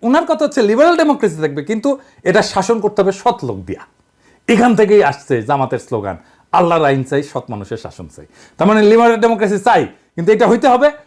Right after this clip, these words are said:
সৎ মানুষ দিয়া পরিচালিত। ওই সৎ লোক তৈরির কারখানা হইতেছে জামাত শিবির, বুঝছাও? ওরা কিন্তু এই যে সততার স্কুলিংটা ভালো করে করে, আপনাদের স্বীকার করতে হবে, আপনারা ওরা পছন্দ করেন বা না করেন।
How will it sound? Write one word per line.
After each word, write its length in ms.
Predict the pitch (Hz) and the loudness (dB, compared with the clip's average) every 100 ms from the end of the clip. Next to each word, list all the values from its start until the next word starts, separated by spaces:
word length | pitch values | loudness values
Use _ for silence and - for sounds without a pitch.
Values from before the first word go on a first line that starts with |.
| _ | _
সৎ 300 | - 277 285 - | -2 0 0 -4
মানুষ 400 | 196 202 226 185 | -4 -2 0 0
দিয়া 160 | 170 214 | 0 0
পরিচালিত। 560 | 254 262 196 160 143 143 | 2 0 2 0 -2 0
ওই 120 | 214 | 0
সৎ 280 | 208 - 269 | 0 -2 -2
লোক 220 | 262 - | -4 -4
তৈরির 380 | - 247 214 185 - _ | -2 0 0 -2 -6 _
কারখানা 320 | 262 240 262 | -4 -2 0
হইতেছে 400 | 262 202 196 151 - _ - | 0 0 -2 -2 -4 _ -4
জামাত 380 | 170 196 180 - | 0 2 0 -2
শিবির, 320 | - 143 95 - _ _ _ _ _ - | -8 -6 -6 -12 _ _ _ _ _ -6
বুঝছাও? 420 | 185 185 170 92 - _ _ _ - - - | -4 2 2 0 -6 _ _ _ -20 -4 2
ওরা 260 | 226 269 330 | 4 4 2
কিন্তু 260 | 339 320 | 0 0
এই 100 | 330 | -2
যে 180 | 285 277 | -2 -4
সততার 500 | - - 277 277 233 | -4 -6 -4 -2 -2
স্কুলিংটা 480 | - - 247 254 262 | -2 -2 0 0 0
ভালো 240 | 180 247 | 0 -2
করে 180 | 240 240 | 0 -2
করে, 420 | 226 135 98 92 - | 0 -2 -2 -2 -4
আপনাদের 320 | 160 226 233 | -2 -2 -2
স্বীকার 260 | 285 269 | 0 -2
করতে 260 | 226 202 190 | -2 0 2
হবে, 120 | 170 | 2
আপনারা 300 | 170 196 196 | 0 0 0
ওরা 100 | 202 | 0
পছন্দ 340 | 202 202 214 196 | 0 -4 -4 -2
করেন 300 | 202 208 196 | 0 0 0
বা 80 | |
না 120 | 151 101 | -2 -4
করেন। 260 | - 76 | -8 -16